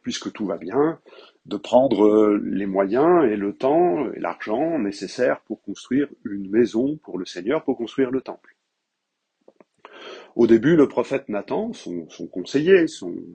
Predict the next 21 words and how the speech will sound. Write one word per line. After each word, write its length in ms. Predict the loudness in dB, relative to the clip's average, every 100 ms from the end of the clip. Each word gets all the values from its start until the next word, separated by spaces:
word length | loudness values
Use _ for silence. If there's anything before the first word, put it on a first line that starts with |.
| -20 -20 _
celui 380 | _ -12 -10 -10
qui 140 | -12 -6
l'aide 380 | 2 2 2
à, 180 | -4 -8 -18 -20 -20 -16 -8
à 80 | -6
gouverner 520 | 0 4 4 4 4
le 120 | 4
royaume, 600 | 4 2 4 2 2 -4 -10 _ _ _ _
euh, 600 | -8 -6 -4 -6 -6 -8 -10 -10 -10 -10 -12 -12
selon 380 | -8 -4 -2 -2
l'Alliance, 760 | -2 0 -2 -2 -8 -16 -18 _ _ _
le 80 | -12
prophète 380 | -6 0 0 2
lui 80 | 0
dit, « 100 | 0
Bah 140 | 0
oui, 180 | 0 0
bonne 180 | 0 0
idée. » 240 | 0 -2 -2 _ _ _ _ _ _ _ _ _ -2
Et 80 | -2
puis, 260 | 2 -2